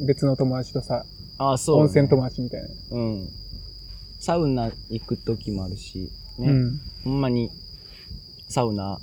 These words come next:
Speaker 2: なしで、老舗のね、ほんまにお湯の効能全振り温泉とかも好きやから、行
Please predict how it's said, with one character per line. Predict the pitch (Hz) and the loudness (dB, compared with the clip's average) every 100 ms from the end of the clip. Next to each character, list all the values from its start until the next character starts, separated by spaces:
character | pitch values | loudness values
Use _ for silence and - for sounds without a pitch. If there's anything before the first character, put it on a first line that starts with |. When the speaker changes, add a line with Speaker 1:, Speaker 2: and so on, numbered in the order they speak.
| - - | -12 -8
Speaker 2:
な | 110 107 | -2 -2
し | 107 - | -2 -6
で、 | 82 73 - - - - - - | -6 -6 -10 -16 -18 -18 -16 -4
老 | 107 104 | 0 0
舗 | - 98 | -2 -4
の | 95 | -4
ね、 | 113 147 - - - - - - | -6 -8 -12 -18 -18 -18 -16 -6
ほ | 113 | -4
ん | |
ま | 110 | -2
に | 104 101 - - - | -2 -4 -8 -10 -2
お | 110 | 0
湯 | 110 | 2
の | 110 110 - - - - - - - | 0 -2 -4 -14 -18 -18 -18 -18 -4
効 | 120 120 113 | 2 2 4
能 | 113 110 113 - 107 | 2 0 -2 -6 -4
全 | 110 107 | 0 0
振 | 98 107 | 0 2
り | 113 107 - | 2 0 -6
温 | 113 107 | -6 -6
泉 | - 92 | -6 -8
と | 87 | -8
か | 85 80 | -10 -10
も | 73 62 - | -10 -14 -16
好 | - - | -14 -10
き | 90 | -8
や | 82 | -8
か | - | -10
ら、 | |
行 | 50 | -12